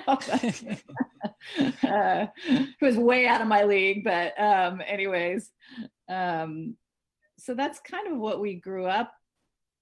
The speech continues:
with, um, but knowing that it existed,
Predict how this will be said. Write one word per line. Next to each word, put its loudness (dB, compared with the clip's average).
with, -4
um, -6
but -2
knowing 4
that 0
it -2
existed, -8